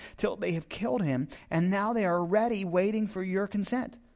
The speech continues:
So the tribune dismissed the young man and charged him, 'Tell no one you have informed me of these things.' Now, this is a wonderful thing here where, um, Paul,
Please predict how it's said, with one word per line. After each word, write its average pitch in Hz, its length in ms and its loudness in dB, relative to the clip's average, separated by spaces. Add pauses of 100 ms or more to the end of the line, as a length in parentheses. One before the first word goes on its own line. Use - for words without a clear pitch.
So - 120 -10
the 147 80 -2
tribune 147 540 -2
dismissed 143 420 -4
the 165 60 -6
young 156 220 -2
man 127 220 0
and 127 140 -4
charged 131 400 -2
him, 127 200 -8 (340)
'Tell 127 160 -2
no 123 180 0
one 120 240 -2
you 120 80 -4
have 117 80 -6
informed 123 380 -6
me 120 100 -6
of 117 80 -8
these 117 220 -10
things.' 110 460 -14 (1000)
Now, - 80 -4
this 226 140 -2
is 277 120 2
a 180 60 4
wonderful 156 600 0
thing 131 360 -4
here 123 420 -6 (1080)
where, 131 520 4 (1400)
um, 117 480 -4 (440)
Paul, 190 560 6